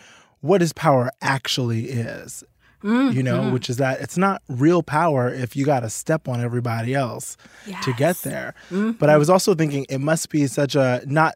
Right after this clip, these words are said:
Speaker 1: to make an excuse for, you know, cishet white men, but I was like, "Oh, it must be really jarring if for your entire life,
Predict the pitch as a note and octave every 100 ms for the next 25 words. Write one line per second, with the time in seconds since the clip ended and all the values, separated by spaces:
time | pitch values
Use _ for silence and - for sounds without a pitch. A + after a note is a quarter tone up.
0 | - - C#3+ C3+ C3 A#2+ - - D#3+ D#3+
1 | - - B2+ A#2+ A#2+ B2+ A#2+ A2+ C3 A#2
2 | - B2 C#3 C3+ B2 B2+ D#3 D3+ C3 C#3
3 | - - - - G3+ G#3+ G#3 D4+ E4 B3+
4 | C4+ A4 F#3 G3 E3+ C#3 E3 C4 D4 G3+
5 | C#3+ C3 A#2 A#2 D#3 C3+ - D3 C3+ D#3
6 | C3 A#2+ - - D#4 F#4+ F4 F4+ A#3 B2
7 | F#2+ - - -